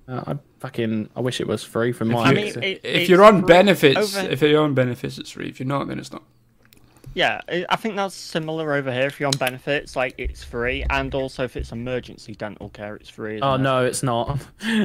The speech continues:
Speaker 3: Oh, it's
Speaker 1: Let-
Speaker 3: emergen-, it's emergency,
Speaker 1: No.
Speaker 3: not free.
Speaker 1: No, when I had to, uh, have a tooth extracted because it had become beyond infected, uh, basically I'd broken a tooth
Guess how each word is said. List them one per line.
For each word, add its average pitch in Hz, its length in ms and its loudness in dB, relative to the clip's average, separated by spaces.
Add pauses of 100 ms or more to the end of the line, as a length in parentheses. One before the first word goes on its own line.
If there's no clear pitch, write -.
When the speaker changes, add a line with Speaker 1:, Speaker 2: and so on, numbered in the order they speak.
(240)
Speaker 3:
Oh, 190 200 4
it's 170 100 2
Speaker 1:
Let- 139 100 0
Speaker 3:
emergen-, 170 420 0
it's 175 140 -4
emergency, 151 300 -2
Speaker 1:
No. 139 140 0
Speaker 3:
not 151 300 0
free. 131 320 -4 (460)
Speaker 1:
No, 147 420 0
when 151 240 -2
I 170 460 0
had 156 320 -2
to, 139 680 0
uh, 127 580 0
have 131 200 -4
a 127 40 -6
tooth 127 300 -4
extracted 123 560 -6
because 117 440 -4 (280)
it 131 240 0
had 123 120 -2
become 123 400 0
beyond 127 460 2
infected, 113 680 -2 (720)
uh, 113 180 0
basically 131 340 0
I'd 120 120 -2
broken 131 360 0
a 117 40 0
tooth 120 540 -4